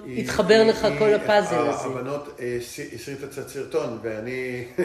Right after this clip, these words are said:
Speaker 1: <laughs> כמו איזה ארסוואט כזה, נכנס למיגונית, ובודק אם אני לא פספסתי אף אחד, ואני יוצא מהמיגונית, ואני אומר, "נותן צ'פחה ככה", ואני אומר, "טוב, יאללה, יוצאים." אני לא יודע להגיד, ואני לא חושב שאני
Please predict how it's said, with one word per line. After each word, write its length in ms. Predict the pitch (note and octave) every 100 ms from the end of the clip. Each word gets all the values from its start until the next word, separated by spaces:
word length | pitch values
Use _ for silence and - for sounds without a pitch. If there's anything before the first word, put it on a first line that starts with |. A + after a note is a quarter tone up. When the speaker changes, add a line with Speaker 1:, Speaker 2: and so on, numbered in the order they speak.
| -
Speaker 1:
<laughs> 400 | - - - _
כמו 260 | C#3+ C3
איזה 440 | C3+ A#2 B2 B2 A#2+
ארסוואט 640 | B2+ A#2+ - B2 C#3 C#3+
כזה, 320 | - A#2 B2 A#2
נכנס 300 | A2+ C3 B2
למיגונית, 760 | C#3+ B2 A#2 A#2 C3+ D3 D3+ D3 F#2+
ובודק 600 | A2+ A2+ A2 A2+ A2+ C3 C3
אם 120 | B2
אני 160 | B2 B2
לא 160 | B2 A#2+
פספסתי 500 | B2 - A#2+ - B2
אף 140 | A#2 A#2
אחד, 260 | B2+ C#3 C#3+ - - - - _ -
ואני 240 | B2+ B2
יוצא 300 | B2 - C#3+
מהמיגונית, 640 | C#3 C3+ B2+ C3+ C#3+ D#3+ C3+
ואני 200 | B2+ B2+
אומר, 200 | C#3 C3 - - - - - -
"נותן 280 | A2 C#3
צ'פחה 360 | C3 D#3 - C#3+
ככה", 280 | - C#3+ D3
ואני 100 | C3
אומר, 140 | C3+ C3+
"טוב, 360 | F#3 E3+ - - - -
יאללה, 240 | C#3+ C#3+ - - - -
יוצאים." 300 | C#3 F3 D3 - - -
אני 160 | C#3+ E3
לא 80 | F#3
יודע 220 | F#3+ F3+
להגיד, 600 | E3 D3 C#3 D#3 C#3+ - - -
ואני 280 | C3 C#3 C#3
לא 120 | D3+
חושב 260 | D#3 -
שאני 380 | D#3+ D3 C3+ C#3